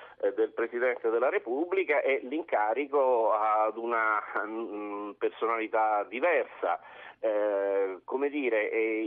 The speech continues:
il, le norme costituzionali sono sempre quelle dal quarantasette e quindi la disciplina di fondo,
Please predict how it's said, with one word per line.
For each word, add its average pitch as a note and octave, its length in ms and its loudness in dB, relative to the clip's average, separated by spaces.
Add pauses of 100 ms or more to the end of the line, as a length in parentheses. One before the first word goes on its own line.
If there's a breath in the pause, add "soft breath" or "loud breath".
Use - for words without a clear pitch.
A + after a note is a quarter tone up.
il, B2 160 -10
le B2 540 2
norme F3 320 0
costituzionali F3+ 760 -2
sono A#2+ 260 0
sempre B2+ 280 -2
quelle E3+ 300 0
dal G#2+ 640 2
quarantasette A2 1040 0
e A2 60 -4
quindi C#3 500 -4 (300 loud breath)
la B2+ 300 0 (140)
disciplina C#3+ 580 -4
di C3+ 120 -8
fondo, G#2+ 840 0